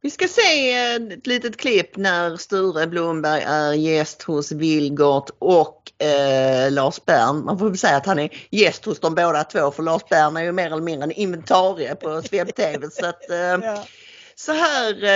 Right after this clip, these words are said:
Speaker 1: eh, såg det ut och lät.
Speaker 2: Får jag bara säga att det handlar om att, eh, att Sveriges Radio hade bjudit in, eh, eh, Matti Sellberg för att just, alltså, kommentera de här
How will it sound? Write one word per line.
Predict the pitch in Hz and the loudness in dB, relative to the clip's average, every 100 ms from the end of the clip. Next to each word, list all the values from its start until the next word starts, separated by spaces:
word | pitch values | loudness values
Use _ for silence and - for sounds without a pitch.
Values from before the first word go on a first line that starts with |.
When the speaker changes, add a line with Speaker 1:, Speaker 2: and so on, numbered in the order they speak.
| 196 | 4
Speaker 1:
eh, | |
såg | 202 233 208 190 | 2 -2 -2 0
det | 196 165 | 0 0
ut | 156 170 151 151 | -2 -6 -6 -8
och | 147 151 - - | -6 -6 -6 -10
lät. | 156 190 147 214 214 | -6 -4 -4 -6 -8
Speaker 2:
Får | - | 2
jag | 320 294 | 2 4
bara | 302 302 | 2 0
säga | 269 247 208 | -2 -2 -2
att | - | -4
det | |
handlar | 190 226 302 220 170 285 | -6 -4 -6 -4 -4 0
om | 226 160 170 | -2 -2 -6
att, | 196 185 _ | -6 -6 _
eh, | 180 165 156 160 156 - | -4 -2 -2 -6 -12 -8
att | 190 | -8
Sveriges | - 220 247 226 | -2 -2 -2 -4
Radio | 262 262 294 392 220 160 170 | -4 2 4 4 2 0 -2
hade | 202 190 | 0 -2
bjudit | 175 196 190 180 220 | -4 -2 -2 -2 -6
in, | 311 233 147 160 160 - - - - | -4 -2 -2 -4 -6 -8 -20 -20 -8
eh, | 214 190 185 180 | 0 2 2 0
eh, | - - 208 190 | -4 -8 -4 -4
Matti | 240 214 247 - _ 220 196 | -2 0 0 0 _ -6 -6
Sellberg | - - 302 339 330 151 143 226 330 330 165 139 185 | -6 -4 0 2 0 -6 -4 0 2 2 0 -2 -2
för | - | 2
att | 247 277 | 2 2
just, | 311 - - | -2 -6 -8
alltså, | 226 233 | -6 -6
kommentera | - 240 226 202 - 349 233 190 196 | -6 -6 -6 -8 -4 0 0 2 2
de | 226 240 | 2 2
här | 254 | 2